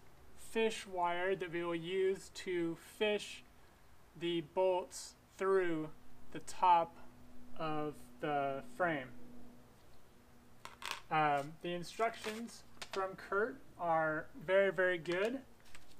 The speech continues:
and the tools needed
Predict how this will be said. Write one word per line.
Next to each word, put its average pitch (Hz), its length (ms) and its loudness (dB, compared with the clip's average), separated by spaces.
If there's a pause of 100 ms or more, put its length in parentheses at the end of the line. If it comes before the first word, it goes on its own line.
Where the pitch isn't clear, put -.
(120)
and 160 600 -2 (1400)
the 170 120 -2
tools 226 520 2
needed 196 520 2